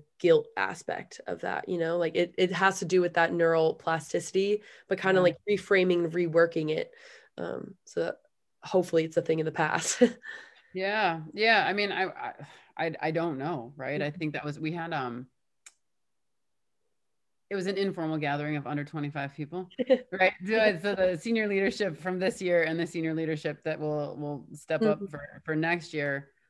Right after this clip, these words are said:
Speaker 2: total of twelve.
Speaker 1: Yeah.
Speaker 2: Just for anybody, <laughs> right?
Speaker 1: Yeah, you're
Speaker 2: Um,
Speaker 1: like, "Right, I still have to
Speaker 2: <laughs> I
Speaker 1: correct
Speaker 2: know.
Speaker 1: that." <laughs>
Speaker 2: Informal, we were outside, we ate outside.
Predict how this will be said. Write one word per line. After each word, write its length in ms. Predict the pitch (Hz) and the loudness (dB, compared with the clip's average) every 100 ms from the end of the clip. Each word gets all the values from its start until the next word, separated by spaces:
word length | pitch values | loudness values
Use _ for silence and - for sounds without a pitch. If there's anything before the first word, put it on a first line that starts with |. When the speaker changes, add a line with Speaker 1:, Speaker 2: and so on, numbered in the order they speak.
| _ _ | _ _
Speaker 2:
total 300 | 214 190 175 | -4 -2 -2
of 120 | 160 | -4
twelve. 420 | - 143 151 - _ _ _ _ - | -4 -6 -6 -12 _ _ _ _ 2
Speaker 1:
Yeah. 260 | 180 160 | 2 2
Speaker 2:
Just 160 | 175 156 247 - 240 | -4 -4 -2 -2 2
for 80 | 247 | 4
anybody, 340 | 214 226 220 - 226 | 6 6 4 2 -4
<laughs> 120 | - | 0
right? 180 | 202 196 - | 0 0 6
Speaker 1:
Yeah, 120 | 254 240 | 12 12
you're 160 | 226 | 12
Speaker 2:
Um, 20 | |
Speaker 1:
like, 160 | 214 202 208 | 12 12 10
"Right, 200 | 214 202 | 10 12
I 80 | 240 | 8
still 320 | - - 247 226 | 6 6 12 12
have 180 | 208 202 | 12 8
to 60 | |
Speaker 2:
<laughs> 20 | 240 | 8
I 80 | |
Speaker 1:
correct 160 | 220 202 - - | 8 6 2 2
Speaker 2:
know. 60 | |
Speaker 1:
that." 420 | 185 185 - 285 - | 6 6 8 6 6
<laughs> 240 | 277 302 | 2 -6
Speaker 2:
Informal, 400 | 277 247 254 247 | -4 2 4 6
we 100 | 214 | 6
were 80 | 214 | 10
outside, 400 | 208 247 240 220 | 10 10 8 6
we 120 | 202 | 8
ate 140 | 208 226 | 8 8
outside. 460 | 247 240 202 196 | 8 6 4 4